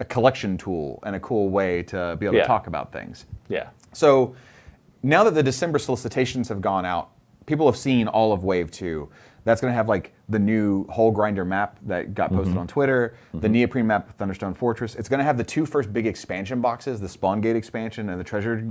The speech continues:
Speaker 1: uh, Chest expansion,
Speaker 2: Yep.
Speaker 1: which come with new bounty and treasure decks, as well as new heroes in them.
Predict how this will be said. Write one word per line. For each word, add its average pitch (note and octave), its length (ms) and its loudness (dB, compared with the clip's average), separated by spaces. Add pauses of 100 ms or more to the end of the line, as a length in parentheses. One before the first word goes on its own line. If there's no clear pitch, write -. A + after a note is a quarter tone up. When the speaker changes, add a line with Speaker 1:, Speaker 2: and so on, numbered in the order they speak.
Speaker 1:
uh, G#2 200 4
Chest B2 200 -4
expansion, B2+ 400 -4
Speaker 2:
Yep. F#2+ 120 2
Speaker 1:
which - 60 -10
come B2 120 0
with G#2 140 -4
new G#2+ 120 -2
bounty G2 320 -2
and F2+ 80 -6
treasure G#2+ 240 -2
decks, G2+ 360 0
as G2+ 160 -4
well G2+ 160 2
as F2+ 100 -6
new F2+ 100 -6
heroes D3 440 0
in D3+ 100 -4
them. D3 120 -2